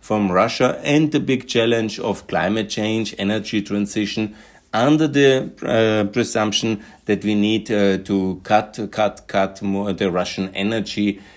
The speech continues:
this kind of dirty Russian energy which is corrupting our politics. We need to cut that, and we need also to integrate Ukraine and the Balkans, Georgia, Moldova. So that's very costly. So we need to spend more on enlargement and on energy independence, energy transition,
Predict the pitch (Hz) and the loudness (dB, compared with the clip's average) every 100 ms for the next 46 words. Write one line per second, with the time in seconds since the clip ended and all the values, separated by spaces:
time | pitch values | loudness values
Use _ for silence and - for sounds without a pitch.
0 | - _ - 101 - 95 92 95 98 - | -20 _ -4 -4 -2 -2 0 0 -2 2
1 | 110 107 110 101 92 107 - 107 - 98 | 2 2 2 2 2 -2 -2 -6 -4 -2
2 | 98 - 104 98 98 101 - 104 95 92 | -2 -2 -2 -2 -2 -6 -4 -2 -2 -2
3 | 110 104 98 98 92 98 101 98 101 - | -4 -2 -2 -4 -2 -2 -2 -2 -4 -6
4 | - - - - 107 104 107 107 - 104 | -18 -20 -14 -4 0 0 0 -2 -2 -4
5 | - 131 139 156 151 - - _ 120 120 | 0 0 2 2 2 -2 -20 _ -4 -2
6 | 104 113 117 117 - 110 104 117 104 104 | -2 -2 -2 -2 -2 -2 0 0 0 -2
7 | 107 107 104 101 104 104 - 110 - 104 | -2 -2 -2 -2 0 0 0 -4 -2 -2
8 | 107 107 104 101 101 123 143 147 135 127 | 0 0 0 0 4 4 4 4 4 -2
9 | - 113 107 107 98 95 113 131 139 135 | -2 0 2 2 2 4 4 4 4 2
10 | - - - 117 120 131 - 120 131 110 | -4 -10 -4 0 0 0 2 4 4 2
11 | 120 123 123 131 117 - 117 110 117 117 | 0 -2 0 0 0 0 0 0 -2 0
12 | 127 127 127 110 - 107 135 127 117 120 | 0 0 -2 -2 -2 0 0 0 2 4
13 | 127 123 123 120 104 87 110 - 113 110 | 4 4 4 2 4 2 0 -2 0 -2
14 | 101 113 104 101 117 117 98 117 107 113 | -4 -2 -2 -2 -4 -4 -4 -4 -4 -4
15 | 110 107 - 101 98 98 98 - 101 104 | -2 -2 -2 -2 -2 -4 -4 -6 -4 -4
16 | 107 101 98 90 101 92 98 90 | -6 -6 -6 -4 -4 -4 -4 -6